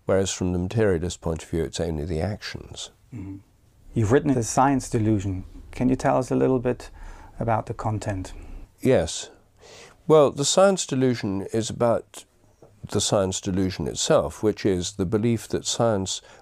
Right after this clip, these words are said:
Speaker 1: already understands the nature of reality in principle, leaving only the details to be filled in.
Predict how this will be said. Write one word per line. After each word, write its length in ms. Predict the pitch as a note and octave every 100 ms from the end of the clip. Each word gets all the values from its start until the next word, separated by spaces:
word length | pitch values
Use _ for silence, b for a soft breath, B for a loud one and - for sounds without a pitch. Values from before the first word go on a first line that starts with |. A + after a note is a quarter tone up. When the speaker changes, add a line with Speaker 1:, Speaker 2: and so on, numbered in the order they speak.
| -
Speaker 1:
already 400 | G#2 G#2 A2 G#2
understands 720 | G2+ G2 - B2 A2+ G#2+ -
the 80 | F2+
nature 380 | F#2+ - - E2
of 140 | F2
reality 500 | F2 F2+ F2 - D#2+
in 140 | D#2
principle, 600 | - A#2 - - - G#1+ B B B B
leaving 360 | G2+ G2+ F#2+ F2
only 180 | F#2 F2
the 120 | F2+
details 540 | F2 D#2+ E2 D2+ E2
to 100 | -
be 140 | F2+ D2+
filled 360 | - F2+ E2
in. 320 | G2+ C2 -